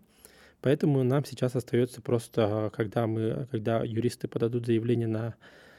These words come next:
а, на рабочую визу, нам придет запрос на биометрию, и нам нужно будет найти ближайший, а, визовый центр, чтобы пойти, э, и биометрию сдать.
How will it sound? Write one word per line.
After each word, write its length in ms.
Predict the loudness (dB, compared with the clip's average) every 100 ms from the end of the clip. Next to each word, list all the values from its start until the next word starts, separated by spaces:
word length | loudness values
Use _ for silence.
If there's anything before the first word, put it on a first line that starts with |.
| _ -2
а, 160 | 0
на 140 | 0 0
рабочую 400 | 4 2 2 2
визу, 460 | 4 2 4 4 6
нам 300 | 4 4 2
придет 360 | 2 2 2
запрос 600 | 2 2 0 0 -2 0
на 340 | -2 -2 -2 -4
биометрию, 640 | -2 2 4 4 4 2
и 220 | 2 0
нам 600 | 0 0 0 0 0 -4 -8 _ -4
нужно 320 | -4 -2 -4
будет 220 | -2 -2
найти 260 | -2 -2 -2
ближайший, 540 | 0 0 0 -2 -6 -20 -20 -20 -20 -8
а, 200 | -4 -4
визовый 340 | -2 -2 -2
центр, 300 | 0 0 0
чтобы 260 | -2 -2 -2
пойти, 460 | 0 -2 0 0 2
э, 280 | 0 -2 -4
и 400 | -4 -4 -6 -6
биометрию 640 | -2 -2 -2 -6 -4 -4 -6 -8
сдать. 420 | -4 -4 -4